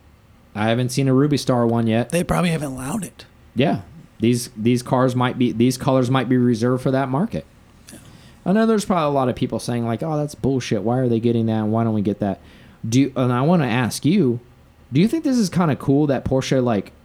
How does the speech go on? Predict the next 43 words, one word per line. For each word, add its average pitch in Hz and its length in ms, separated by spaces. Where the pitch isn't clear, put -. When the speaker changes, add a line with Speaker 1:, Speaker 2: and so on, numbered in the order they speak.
Speaker 1:
they've 120 180
been 170 140
selling 131 460
cars 117 360
for 113 140
twenty 113 340
years, 107 280
which 147 180
is 233 120
actually 277 340
pretty, 170 400
like, 120 320
Speaker 2:
It's 110 160
a - 20
Speaker 1:
June, 131 360
Speaker 2:
good, 139 100
that's 151 160
a - 40
good 147 80
Speaker 1:
June 143 200
Speaker 2:
chunk. 135 100
Speaker 1:
year? 123 260
Speaker 2:
Yeah, 151 180
it's - 80
a 160 40
good 156 120
chunk, 147 240
though. 127 220
Speaker 1:
I 190 80
know, 165 160
but 113 100
they've 135 140
been 151 100
selling 135 340
Speaker 2:
Yeah. 151 60
Speaker 1:
cars 123 240
in 117 80
the 104 100
U 101 140
S 98 120
since 110 120
the 160 80
fifties. - 540